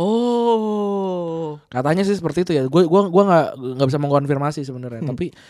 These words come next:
Speaker 2: tapi katanya gitu.
Speaker 1: Make sense sih, make sense. Karena
Speaker 2: Hmm.
Speaker 1: kribonya sama, breoknya sama ya kan.
Speaker 2: Hmm.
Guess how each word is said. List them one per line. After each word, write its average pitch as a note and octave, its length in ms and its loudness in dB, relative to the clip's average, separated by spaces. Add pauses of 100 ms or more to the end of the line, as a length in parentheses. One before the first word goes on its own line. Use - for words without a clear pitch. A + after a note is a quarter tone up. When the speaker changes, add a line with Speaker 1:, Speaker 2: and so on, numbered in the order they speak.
(160)
Speaker 2:
tapi D#3+ 160 -2
katanya E3+ 260 2
gitu. C3 220 0 (100)
Speaker 1:
Make E3 140 -2
sense A3 200 4
sih, D3 140 -2
make C#3+ 140 -4
sense. C#3+ 160 -2
Karena F3 220 -2
Speaker 2:
Hmm. B2 80 -6
Speaker 1:
kribonya F3 300 2
sama, D#3+ 280 0
breoknya D#3 320 2
sama D3+ 300 0
ya D3 100 -2
kan. E3+ 140 2
Speaker 2:
Hmm. C#3+ 300 -2